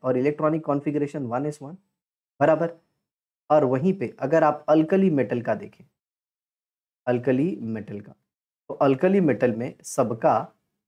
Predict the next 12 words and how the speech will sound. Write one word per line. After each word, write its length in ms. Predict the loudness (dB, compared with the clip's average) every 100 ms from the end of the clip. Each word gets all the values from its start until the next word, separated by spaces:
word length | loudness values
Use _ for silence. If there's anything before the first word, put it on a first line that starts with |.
| -12
जैसे 180 | -2 0
लिथियम 420 | 2 0 2 0
है, 140 | -2 -16 _ -8
जैसे 320 | -6 -6 -8
सोडियम 580 | -6 -2 0 2 0 0
है, 80 | -8
तो 140 | -8
ये 160 | -6 -6
देखिए 340 | -10 -16 -20 _ _ _ _ _ _ -4
वन 200 | -2 -2
एस 260 | -2 -4 -4
टू, 220 | -4 -6